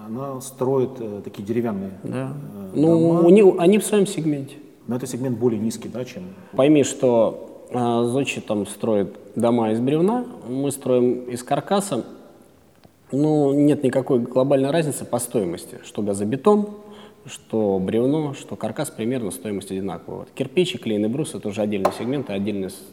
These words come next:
Speaker 2: стоимость, более высокая.
Speaker 1: Ну, у
Speaker 2: В
Speaker 1: «Зодчего» я
Speaker 2: каркас-
Speaker 1: смотрел, э, э, дома по миллиону, там, по,
Speaker 2: Да. Ну, мы,
Speaker 1: э,
Speaker 2: мы
Speaker 1: там
Speaker 2: такими не занимаемся, честно.
Speaker 1: То есть это маленькие, да, считаются?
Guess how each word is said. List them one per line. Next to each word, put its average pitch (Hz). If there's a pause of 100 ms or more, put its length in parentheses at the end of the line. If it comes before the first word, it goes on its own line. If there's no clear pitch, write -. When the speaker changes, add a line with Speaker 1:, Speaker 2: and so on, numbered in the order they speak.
(180)
Speaker 2:
стоимость, - (260)
более 98
высокая. 98 (120)
Speaker 1:
Ну, 135
у -
Speaker 2:
В 135
Speaker 1:
«Зодчего» 165
я -
Speaker 2:
каркас- 220
Speaker 1:
смотрел, 151
э, 123
э, 120 (180)
дома 120
по 120
миллиону, 123
там, 101 (120)
по, 104
Speaker 2:
Да. 135 (180)
Ну, 196
мы, 226
Speaker 1:
э, 202
Speaker 2:
мы 202
Speaker 1:
там 214
Speaker 2:
такими 180
не 165
занимаемся, 143
честно. -
Speaker 1:
То -
есть 113
это 117
маленькие, 101
да, 104
считаются? -